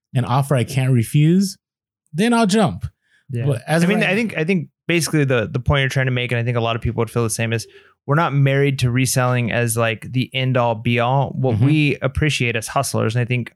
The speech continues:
Speaker 2: all of our listeners that are kind of in the same boat, is we want what's best for our life, to further our life, to keep going
Speaker 1: Correct.
Speaker 2: forward, to have better. And reselling has been a huge tool for that. And I think it continues to be so, uh, but it's not the end all be all. It is a,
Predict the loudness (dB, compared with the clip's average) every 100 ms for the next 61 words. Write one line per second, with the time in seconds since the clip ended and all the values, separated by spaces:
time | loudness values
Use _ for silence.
0 | -4 -2 0 0 0 -2 0 -2 0 -4
1 | -2 -2 -2 -6 _ -4 -2 0 0 0
2 | -2 0 0 -2 _ _ _ -4 0 2
3 | 2 2 2 2 0 -2 -2 -2 -2 -6
4 | -2 0 2 2 0 -4 _ _ -2 0
5 | 2 0 -2 _ _ -4 -4 -6 -10 -6
6 | -2 0 2 2 2 0 -2 -4 -4 0
7 | 2 2 2 0 2 2 0 -4 -2 0
8 | 0 -2 -4 -12 -2 2 4 4 2 2
9 | 2 0 0 0 0 0 -2 -4 -4 -6
10 | 0 0 0 -6 -2 0 0 0 0 2
11 | 0 -4 -10 -20 _ -4 -2 0 0 0
12 | 0 -2 -2 0 2 2 0 -2 0 0
13 | 2 2 0 0 -2 -2 -2 -2 -2 -4
14 | 0 -2 -2 -6 -6 0 0 0 0 0
15 | 2 2 0 -2